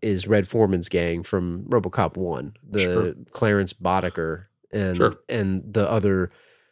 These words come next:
Speaker 1: Boddicker and the boys.
Speaker 2: Boddicker and the boys.
Speaker 1: What do you think of, of Nuke as a drug? Like, what is the equivalent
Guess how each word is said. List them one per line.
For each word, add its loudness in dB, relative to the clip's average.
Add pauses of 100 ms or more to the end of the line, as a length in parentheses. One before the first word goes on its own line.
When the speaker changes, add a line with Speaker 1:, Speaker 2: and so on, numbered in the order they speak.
(140)
Speaker 1:
Boddicker 8
and 6
the 6
boys. 4 (140)
Speaker 2:
Boddicker 4
and 2
the 0
boys. 4 (500)
Speaker 1:
What 10
do 10
you 8
think 6
of, 6
of 2
Nuke 4
as 8
a 4
drug? -4
Like, -2
what 4 (240)
is 0
the 4
equivalent -2